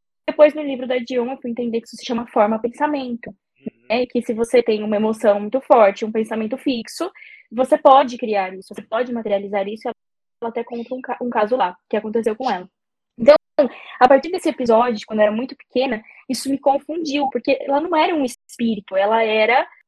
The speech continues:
Speaker 1: um personagem de um filme, uma lenda, e aquilo,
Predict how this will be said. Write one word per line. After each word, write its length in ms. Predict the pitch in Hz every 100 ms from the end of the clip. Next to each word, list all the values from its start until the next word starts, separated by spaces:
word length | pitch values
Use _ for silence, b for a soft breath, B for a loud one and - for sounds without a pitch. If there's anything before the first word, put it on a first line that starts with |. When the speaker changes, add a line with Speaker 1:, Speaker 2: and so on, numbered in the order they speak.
| -
Speaker 1:
um 60 | 269
personagem 580 | 302 302 330 302 294 311
de 100 | 302
um 120 | 359
filme, 360 | - 415 381 294
uma 180 | 240
lenda, 500 | 302 311 311 269 214 202
e 100 | 247
aquilo, 720 | 262 269 - 311 359 302 240